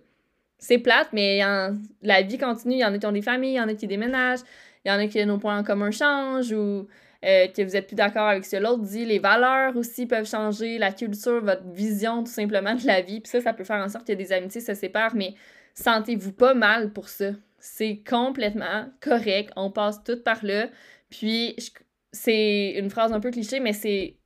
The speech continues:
quelque chose que je crois, que quand une personne part, une nou-, nouvelle personne arrive. Puis dans votre vie, vous allez en rencontrer encore plein, des nouvelles personnes, peut-être qui vont rester pour une partie de votre vie, pendant plusieurs années, peut-être ça va être une année seulement, ça va dépendre, mais ce qui est important, c'est le moment présent.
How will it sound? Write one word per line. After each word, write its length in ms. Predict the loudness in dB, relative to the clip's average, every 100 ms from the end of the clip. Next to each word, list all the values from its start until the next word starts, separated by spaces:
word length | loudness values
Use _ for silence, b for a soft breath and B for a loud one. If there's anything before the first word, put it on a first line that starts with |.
| _ _
quelque 220 | -8 -6
chose 220 | -4 -6 -4
que 100 | -6
je 100 | -8
crois, 360 | -2 2 2
que 80 | 2
quand 180 | -2 -2
une 100 | 0
personne 320 | -4 -4 -4
part, 260 | 0 0 0
une 140 | -4
nou-, 180 | -6 -8
nouvelle 400 | -8 -6 -4 -4
personne 320 | -4 -6 -4
arrive. 400 | -4 -4 -4 -4
Puis 240 | -6 -12 -12 B B B 2
dans 140 | 4
votre 180 | 4 0
vie, 100 | -2
vous 120 | 2
allez 100 | 4
en 100 | 4
rencontrer 440 | 2 -2 -2 -4
encore 320 | -2 2 0 0
plein, 320 | -2 -2 -2 B B -4
des 220 | 0 2
nouvelles 340 | 4 4 4
personnes, 500 | 2 -2 0 0 0
peut-être 300 | 0 0 0
qui 80 | 0
vont 140 | 0
rester 260 | 0 -2 -4
pour 120 | -4
une 100 | -2
partie 260 | -2 -4 -6
de 60 |
votre 180 | -4 -4
vie, 300 | -4 -6 -8 B B B -4
pendant 240 | 0 0
plusieurs 400 | -2 2 4 6
années, 320 | 4 2 -2
peut-être 280 | -2 0 0
ça 80 | 0
va 80 | -2
être 100 | -2
une 160 | -2
année 200 | -2 -2
seulement, 320 | -2 -2 0 -2
ça 140 | 0
va 120 | 0
dépendre, 420 | 0 -2 -2 0
mais 180 | -2 -2 -6 _ _ _ _ _ _
ce 80 | -4
qui 100 | -2
est 80 | 0
important, 380 | 0 0 -2
c'est 140 | -4 -2
le 60 |
moment 260 | 0 0 -2
présent. 380 | -4 -6 -4